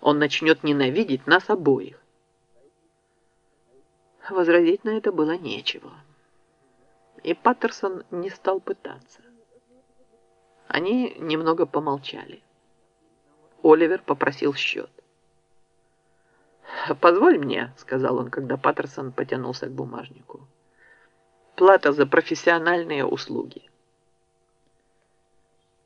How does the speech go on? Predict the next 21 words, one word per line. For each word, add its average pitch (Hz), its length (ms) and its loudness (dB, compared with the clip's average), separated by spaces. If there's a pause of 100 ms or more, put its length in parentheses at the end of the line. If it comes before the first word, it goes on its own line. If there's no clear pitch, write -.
(880)
По 156 80 2
дороге 196 320 6
домой 160 420 2 (360)
Оливер 214 420 4
дал 170 260 6
телеграмму 147 680 2
Люси 208 420 2
с - 100 -8
просьбой 165 480 4
собрать 135 480 2
вещи, 190 460 -2 (460)
приготовиться 143 680 4
к - 120 -12
отъезду 143 500 0
и - 140 0
ждать 139 420 0
его 208 220 0
завтра - 360 -4
днём. 135 380 -14 (4000)
Глава 165 360 2
тринадцатая. 220 840 -6